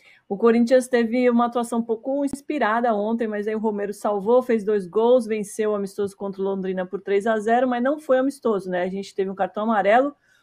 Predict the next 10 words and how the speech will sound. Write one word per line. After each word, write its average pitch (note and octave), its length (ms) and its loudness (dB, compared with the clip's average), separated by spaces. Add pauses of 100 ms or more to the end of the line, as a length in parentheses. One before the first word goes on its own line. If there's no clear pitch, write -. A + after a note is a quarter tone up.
(140)
pro A3 140 4
Antônio G#3+ 320 0
Oliveira G#3 280 0
e B3+ 40 -2
três D4+ 500 2
expulsões A#3 920 -2
em G3 120 -8
cenas, A3+ 640 -6 (360)
é, F3 600 -4
ridículas. F#3 880 -6